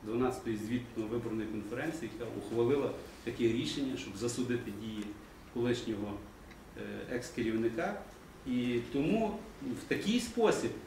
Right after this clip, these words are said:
така людина, ну, не має жодних, навіть мінімальних шансів якось впливати на виборчий процес, е, через якесь абсурдне рішення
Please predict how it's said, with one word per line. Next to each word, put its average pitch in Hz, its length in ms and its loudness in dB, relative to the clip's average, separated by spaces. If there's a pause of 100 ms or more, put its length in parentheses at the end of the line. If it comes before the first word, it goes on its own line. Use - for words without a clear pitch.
(120)
така 147 380 4
людина, 185 320 6
ну, 131 80 8
не 147 120 8
має 156 280 6
жодних, 135 500 6
навіть 127 280 4
мінімальних 147 680 10
шансів 165 440 0 (280)
якось 139 320 6
впливати 131 460 2
на 123 120 4
виборчий 131 540 2
процес, 170 500 0 (680)
е, 117 120 2
через 156 360 12
якесь 156 340 8
абсурдне 160 680 6
рішення 175 500 4